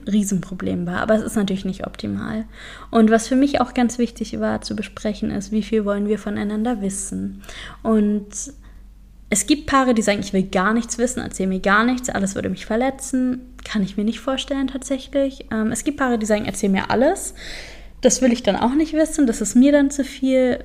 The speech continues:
Was wir als Regel für uns gefunden haben, war zu sagen, wir erzählen uns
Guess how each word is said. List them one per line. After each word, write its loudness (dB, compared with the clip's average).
Was -4
wir 6
als 0
Regel 2
für -6
uns 2
gefunden -4
haben, -2
war 0
zu -4
sagen, 0
wir -2
erzählen 0
uns -2